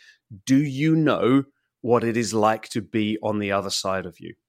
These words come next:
Have you got that understanding of the impact of your speech and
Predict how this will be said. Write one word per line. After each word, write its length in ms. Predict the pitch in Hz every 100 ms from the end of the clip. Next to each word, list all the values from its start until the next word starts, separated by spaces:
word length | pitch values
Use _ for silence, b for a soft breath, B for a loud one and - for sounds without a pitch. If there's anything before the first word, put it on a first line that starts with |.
| _ -
Have 280 | - 151 143
you 160 | 170
got 320 | 135 147 143 135
that 200 | 131 -
understanding 1200 | 127 120 113 - - - 156 123 104 123 160 165 B B B B B -
of 200 | 131 110
the 180 | 123 127
impact 720 | 143 135 120 - 117 113 - - -
of 380 | 117 113 - -
your 340 | 110 113 107 101
speech 640 | - - 139 143 - - -
and 280 | 113 110